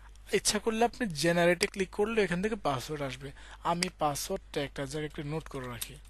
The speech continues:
আহ, অনলাইন নোটপ্যাডে আমি আমার পাসওয়ার্ডটা নোট করে রাখি। এখান থেকে আমি আমার পাসওয়ার্ডটা পরে সেট করে কপি করলাম এবং এখানে আসার পর আমি এটা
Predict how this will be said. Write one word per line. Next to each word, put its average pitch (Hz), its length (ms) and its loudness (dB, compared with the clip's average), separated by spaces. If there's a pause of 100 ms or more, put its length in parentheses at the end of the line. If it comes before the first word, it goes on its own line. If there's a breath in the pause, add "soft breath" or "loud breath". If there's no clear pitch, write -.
(2250 loud breath)
আহ, 151 80 -8 (300)
অনলাইন 143 520 -2
নোটপ্যাডে 175 540 0
আমি 139 320 -2
আমার 139 180 -4 (100)
পাসওয়ার্ডটা 156 680 0 (200)
নোট 170 320 -2
করে 139 220 -6
রাখি। - 300 -10 (1800 loud breath)
এখান 175 220 6
থেকে 202 200 4
আমি 190 140 4
আমার 190 140 4
পাসওয়ার্ডটা 165 840 2 (240 loud breath)
পরে 151 160 -2
সেট 156 280 0
করে 160 300 -2
কপি 156 320 0
করলাম 160 640 -2 (280)
এবং 139 360 -4
এখানে 160 260 -2
আসার 175 260 0
পর 139 300 -4
আমি 139 220 -4
এটা 147 220 -4